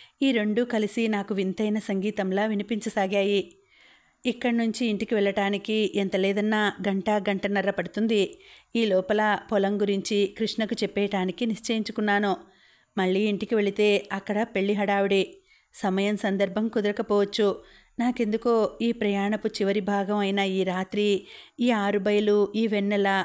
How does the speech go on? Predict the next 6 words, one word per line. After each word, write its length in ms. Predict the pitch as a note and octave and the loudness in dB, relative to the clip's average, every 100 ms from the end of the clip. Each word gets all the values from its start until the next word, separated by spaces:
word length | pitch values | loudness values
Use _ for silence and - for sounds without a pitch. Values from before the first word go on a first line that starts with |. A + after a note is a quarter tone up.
| - G#3+ | -2 -2
నా 160 | G#3+ | -2
జీవితంలో 640 | G3+ G#3+ G#3 G3+ G#3 G#3+ | -2 -2 -2 -2 -2 0
నేనెన్నడూ 680 | A3 G3 F#3 F#3+ G#3 G#3 G#3 G3+ - - - | 0 0 0 0 0 2 2 0 -14 -12 -2
మరువలేనంత 640 | A3 A3 G#3+ G#3 G3+ G3 | 0 2 2 0 0 -2
గాఢంగా 500 | G#3 F#3 F#3+ G3 G3+ | -4 -2 -2 0 -2
గుర్తుండిపోతాయనిపించసాగింది. 1800 | G#3+ G3 - G#3+ G#3 G#3 F#3+ G3+ A3 G3+ G#3+ G#3+ A3+ G#3 G3+ G3+ G3+ - | -2 -4 -2 -2 -2 -2 -2 0 -2 -2 -4 -4 -2 0 0 2 2 0